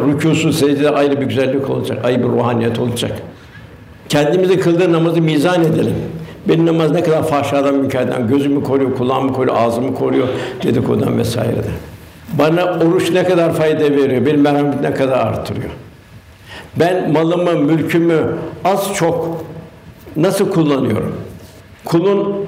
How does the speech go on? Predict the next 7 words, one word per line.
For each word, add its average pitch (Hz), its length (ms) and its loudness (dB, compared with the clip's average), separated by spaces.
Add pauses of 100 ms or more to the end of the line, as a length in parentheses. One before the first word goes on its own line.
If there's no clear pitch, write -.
(100)
malı 147 380 2
üzerine 156 460 2
dikkat 160 320 0
edin 135 220 0
buraya 131 200 2
hanımlar. 143 340 2
Malın, 156 440 2